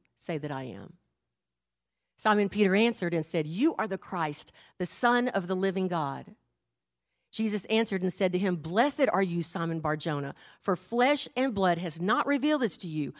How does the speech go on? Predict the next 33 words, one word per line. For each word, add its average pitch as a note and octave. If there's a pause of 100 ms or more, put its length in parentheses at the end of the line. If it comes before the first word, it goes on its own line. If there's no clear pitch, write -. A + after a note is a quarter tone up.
(240)
but F#3+
my F#3+
Father F3+
who F#3+
is E3
in D#3+
heaven. D3 (960)
And F3+
I C4
also F#3+
say A#3
to D#4
you F3 (240)
that F3+
you C4
are F3+
Peter, D#4
and G3+
on A3+
this F#3+
rock G3
of D#3+
revelation G#3+ (260)
I G#3+
will G3
build C#4
my D#4+
church, - (240)
and G3+
the F#3+
gates A#3
of C#4+
Hades A3+